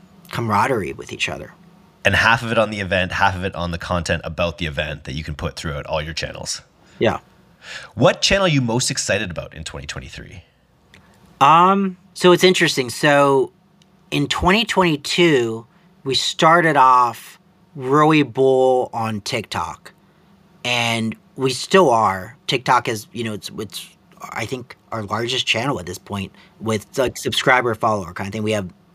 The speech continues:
Speaker 1: eight hundred and something thousand on there. What we, what we realized in probably the m-, middle part, not even the middle part, early of last year, when,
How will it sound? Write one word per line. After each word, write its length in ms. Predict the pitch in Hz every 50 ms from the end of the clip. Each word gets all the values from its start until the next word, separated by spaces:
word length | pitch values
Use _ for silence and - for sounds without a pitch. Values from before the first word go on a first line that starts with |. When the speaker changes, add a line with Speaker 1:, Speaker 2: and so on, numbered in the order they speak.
| - -
Speaker 1:
eight 120 | 113 107
hundred 300 | 107 117 113 110 120 110
and 100 | 110 110
something 320 | - 120 110 - 117 104
thousand 340 | 101 117 101 98 107 - 143
on 140 | 143 143 156
there. 220 | 170 180 202 208 - - - - - - - _ _
What 180 | - 147 147
we, 140 | 131 143 135
what 340 | 123 120 131 127 131 143 135
we 100 | 139 135
realized 840 | 123 127 139 160 180 180 170 160 156 151 151 151 143 139 - - - - _
in 540 | 127 127 131 131 131 131 127 123 123 120 120 120 _ _ _ _ _ _ _ _ _ _ _ _ _ _ _
probably 220 | - 175 185 247
the 100 | 220 147
m-, 400 | 113 104 107 110 110 113 113 110 - _ _ _
middle 400 | 127 123 127 135 135 151 165 170
part, 640 | 160 - - 156 143 151 160 160 147 - - - - _ _ _ _ _ _ _ _ _ _ _
not 120 | - 208 254
even 140 | 240 233 175
the 60 | 127
middle 240 | 110 117 135 151 139
part, 240 | - - 107 - - -
early 480 | 135 160 196 196 160 117 98 90 90 - _ _ _ _ _
of 240 | - 117 120 110 107
last 360 | 110 110 104 107 104 - - -
year, 320 | 107 107 101 98 90 85 - _ _ - - _ _ _
when, 640 | - 120 131 131 127 123 123 120 117 113 107 92